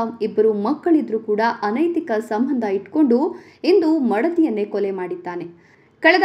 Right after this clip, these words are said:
ಆರು ವರ್ಷದ ಹಿಂದೆ ಚಿತ್ರದುರ್ಗದ ಎಸ್ ಜೆ ಮೀಟಿ ಹಿಂಭಾಗ ರೋಜಾ ಅನ್ನೋ ಯುವತಿಯನ್ನ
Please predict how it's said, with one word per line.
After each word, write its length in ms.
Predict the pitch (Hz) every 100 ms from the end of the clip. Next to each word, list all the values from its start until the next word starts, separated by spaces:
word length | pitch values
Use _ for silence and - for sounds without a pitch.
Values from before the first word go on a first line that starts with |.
| 320
ಆರು 300 | 262 349 339
ವರ್ಷದ 300 | 302 302 262 269
ಹಿಂದೆ 480 | 254 285 311 226 240
ಚಿತ್ರದುರ್ಗದ 600 | 302 320 320 311 294 285 277 -
ಎಸ್ 260 | 240 269 -
ಜೆ 120 | 330
ಮೀಟಿ 320 | 294 277 277
ಹಿಂಭಾಗ 440 | 240 240 220 208 240 311 - 208
ರೋಜಾ 540 | 196 220 311 339 349
ಅನ್ನೋ 360 | 302 269 247 -
ಯುವತಿಯನ್ನ 640 | 214 220 311 311 302 247